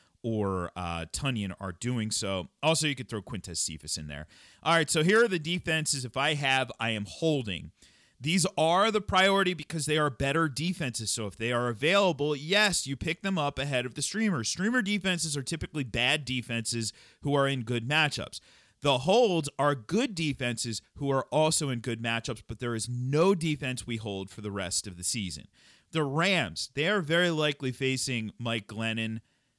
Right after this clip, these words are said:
Even if they aren't, I still like 'em against Daniel Jones. Buffalo, they're facing Tennessee.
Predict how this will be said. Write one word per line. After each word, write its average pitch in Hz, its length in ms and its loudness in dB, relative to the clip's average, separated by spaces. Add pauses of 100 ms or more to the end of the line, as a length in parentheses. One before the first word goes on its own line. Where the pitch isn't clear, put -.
(160)
Even 214 300 0
if 180 120 -6
they 127 180 -2 (100)
aren't, 120 320 -2 (200)
I 120 140 0
still 139 300 0
like 117 200 0
'em 117 120 -4
against 107 380 -4
Daniel 98 340 -2
Jones. 139 540 -2 (720)
Buffalo, 156 600 0 (380)
they're 120 80 -6
facing 202 460 0
Tennessee. 147 840 2